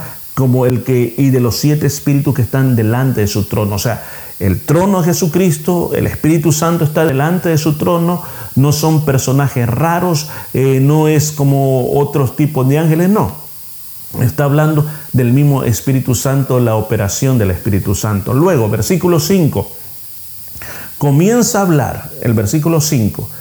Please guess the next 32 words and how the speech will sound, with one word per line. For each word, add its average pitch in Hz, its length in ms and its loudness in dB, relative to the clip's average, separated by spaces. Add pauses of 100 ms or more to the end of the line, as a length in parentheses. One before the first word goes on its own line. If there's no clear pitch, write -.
(200)
de 143 220 4
los 135 340 0
diferentes 135 800 0
títulos 104 600 2
de 110 100 2
nuestro 104 380 0
Señor 107 340 0
Jesucristo. 107 680 0
Por - 140 -2
ejemplo, 135 320 2
dice, 147 340 0 (360)
le 120 160 0
llama, 139 340 2 (140)
"Y 160 120 4
de 180 120 4
Jesucristo, 165 840 0 (1200)
el 147 240 2
testigo 185 480 0
fiel, 147 460 0 (540)
el 135 160 0
primogénito 156 580 2
de 170 60 2
los 160 100 4
muertos, 156 600 0 (360)
el 135 140 0
soberano 143 520 0
de 170 40 2
los 151 140 2
reyes 160 240 2
de 151 80 4
la 147 180 0
tierra, 120 380 0